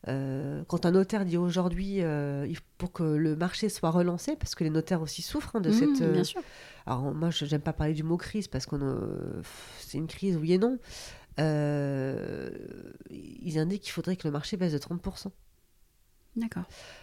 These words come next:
Speaker 1: Euh, trente pour cent, vous
Speaker 2: Pour
Speaker 1: euh,
Speaker 2: compenser la hausse des
Speaker 1: t'imagines ?
Speaker 2: taux, en fait.
Speaker 1: Ouais. Trente pour cent.
Speaker 2: C'est le scénario, euh, pire pour les banques.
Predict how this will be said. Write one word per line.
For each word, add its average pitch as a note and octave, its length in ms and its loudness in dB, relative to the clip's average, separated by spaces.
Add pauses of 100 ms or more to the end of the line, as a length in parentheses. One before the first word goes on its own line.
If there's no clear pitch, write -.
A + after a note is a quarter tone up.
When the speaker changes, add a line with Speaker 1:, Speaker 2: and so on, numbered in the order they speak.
(180)
Speaker 1:
Euh, G#2+ 140 0
trente - 240 -6
pour - 180 -8
cent, C#4 200 -2
vous F#3+ 180 -4
Speaker 2:
Pour G3 120 6
Speaker 1:
euh, F#3+ 40 -4
Speaker 2:
compenser G3 340 6
la A3 100 8
hausse F#3+ 120 10
des G3+ 100 8
Speaker 1:
t'imagines ? B3+ 140 2
Speaker 2:
taux, G#3 40 6
en - 20 2
fait. - 340 -2
Speaker 1:
Ouais. A3 220 0 (1120)
Trente G3 260 -2
pour G#3+ 160 -4
cent. F#3+ 160 -6 (240)
Speaker 2:
C'est - 160 6
le F3+ 80 8
scénario, F#3 540 4 (100)
euh, D#3+ 280 2
pire - 240 0
pour - 140 0
les F#3 60 2
banques. E3+ 300 -2